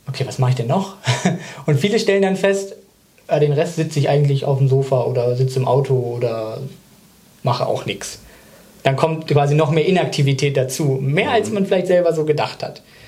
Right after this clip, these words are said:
Speaker 2: Die Inaktivität müssen wir auf jeden Fall auch nochmal was dazu nehmen. Immer nochmal drei Stunden.
Speaker 1: Drei Stunden ausschließlich sitzend oder liegend?
Speaker 2: Ja.
Speaker 1: Okay. Gut, dann haben wir immer noch zwei Stunden, die fehlen.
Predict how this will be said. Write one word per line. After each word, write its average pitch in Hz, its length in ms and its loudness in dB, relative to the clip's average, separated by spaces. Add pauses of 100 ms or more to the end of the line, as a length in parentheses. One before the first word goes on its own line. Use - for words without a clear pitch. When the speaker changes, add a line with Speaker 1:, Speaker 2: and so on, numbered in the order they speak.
(800)
Speaker 2:
Die - 80 -10
Inaktivität 110 640 -4
müssen 104 160 -8
wir 104 60 2
auf 101 140 0
jeden 101 140 -6
Fall 95 140 0
auch 95 100 2
nochmal 110 360 2
was 110 140 -2
dazu - 280 -8
nehmen. 123 300 -4 (420)
Immer 98 160 -8
nochmal 95 260 -4
drei 92 240 0
Stunden. 135 460 -6 (840)
Speaker 1:
Drei 139 300 2
Stunden 139 920 0
ausschließlich 135 680 0
sitzend 143 360 0
oder 123 180 2
liegend? 113 500 -6
Speaker 2:
Ja. 87 200 -4 (260)
Speaker 1:
Okay. - 420 -4 (3500)
Gut, - 120 4
dann 151 120 4
haben 156 80 4
wir 156 80 4
immer 226 120 4
noch 208 140 0
zwei 165 220 2
Stunden, 160 240 0
die 139 80 4
fehlen. 131 360 -2